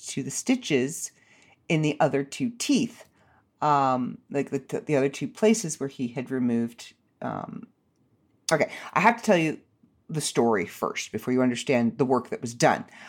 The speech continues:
My old dentist was a charlatan, for lack of a better term. And the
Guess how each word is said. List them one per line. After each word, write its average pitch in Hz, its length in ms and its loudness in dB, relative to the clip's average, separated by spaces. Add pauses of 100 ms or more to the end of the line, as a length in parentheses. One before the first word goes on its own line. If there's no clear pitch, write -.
(300)
My 151 240 2
old 233 280 6
dentist 180 580 2 (100)
was 139 640 4
a 151 40 0
charlatan, 120 600 2 (500)
for - 240 -6
lack - 260 0
of 117 80 -2
a 120 40 -2
better 117 240 0
term. - 360 -12 (600)
And 143 680 2 (1600)
the 156 220 -2